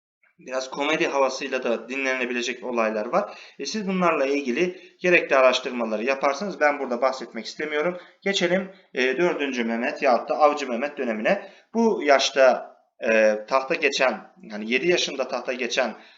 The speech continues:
e, en küçük Osmanlı padişahı olan, e, dördüncü Mehmet arkadaşlar. Osmanlı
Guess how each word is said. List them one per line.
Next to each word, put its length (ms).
e, 100
en 300
küçük 300
Osmanlı 440
padişahı 760
olan, 360
e, 100
dördüncü 680
Mehmet 380
arkadaşlar. 640
Osmanlı 680